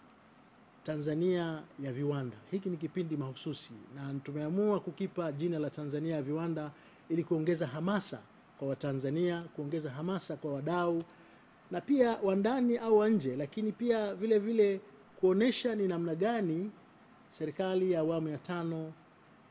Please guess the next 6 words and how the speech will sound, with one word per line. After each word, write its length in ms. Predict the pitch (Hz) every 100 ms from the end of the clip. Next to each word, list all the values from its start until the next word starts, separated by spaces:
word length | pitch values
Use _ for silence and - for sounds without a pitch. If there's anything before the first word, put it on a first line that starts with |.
| - - - 151
imeweza 720 | 147 151 185 233 190 208 196
kujitoa 840 | - 170 147 139 202 190 185 185 196 - - - - -
au 160 | 151 160
kuweka 680 | - 160 185 214 - 196
msukumo 460 | 165 - - 208 180
mkubwa 500 | 165 - 269 170